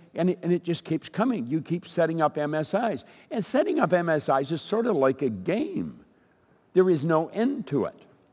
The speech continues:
And you want to treat it like a game. You can just keep setting them up.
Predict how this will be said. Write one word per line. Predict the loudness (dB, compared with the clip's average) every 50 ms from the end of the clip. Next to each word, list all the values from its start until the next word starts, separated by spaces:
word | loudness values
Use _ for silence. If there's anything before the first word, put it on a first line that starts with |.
| _ _ _ _ _ _ _ _ _ _ _ _ _ _ _ _ _ _ _ _ _ 0
And | 2 2
you | 4 4
want | 4 4
to | 2 0
treat | 0 2 2 2 2
it | 0 2 4
like | 4 4 6 2
a | -4 0
game. | 2 2 2 2 0 -6 -14 -20 -20 -20 _ _ _ _ _ _ _ _ _ _ _ -2
You | 0 2
can | 2 2
just | 2 2 2 2
keep | 0 -2 -2 -2
setting | 0 2 2 2 4 2
them | 2 2 2
up. | 2 0 -2 -6 -10